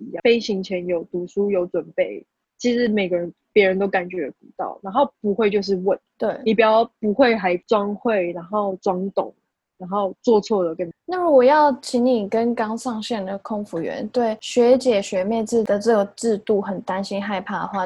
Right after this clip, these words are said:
Speaker 2: 你会跟他们说什么话？鼓励他们一下。
Speaker 1: 嗯，一刚开始上线应该都会带着很畏惧的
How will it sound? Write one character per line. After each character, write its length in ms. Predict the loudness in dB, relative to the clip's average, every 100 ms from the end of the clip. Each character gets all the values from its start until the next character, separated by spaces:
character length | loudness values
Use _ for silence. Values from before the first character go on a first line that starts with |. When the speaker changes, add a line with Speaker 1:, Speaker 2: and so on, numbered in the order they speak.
| -4
Speaker 2:
你 140 | -2
会 100 | 0
跟 140 | 2 0
他 60 |
们 100 | -4
说 220 | -8 -4 -4
什 100 | -4
么 100 | -8
话？ 260 | -6 -6 -6
鼓 220 | -2 0
励 120 | 2 0
他 220 | -2 -6
们 180 | -6 -6
一 80 |
下。 400 | -6 -4 -4 -6 -10
Speaker 1:
嗯， 60 |
一 60 | -10
刚 200 | -6 -6
开 160 | -4 -4
始 280 | -2 -4 -6
上 340 | -10 -8 -8
线 200 | -6 -8
应 120 | -8 -8
该 180 | -4 -2
都 140 | -4
会 520 | -2 -2 -2 -4 -10 -8 2
带 180 | 2
着 280 | 4 0 -2 -4
很 200 | -4 0
畏 220 | 2 2
惧 300 | 0 -6 -6 -4
的 180 | -4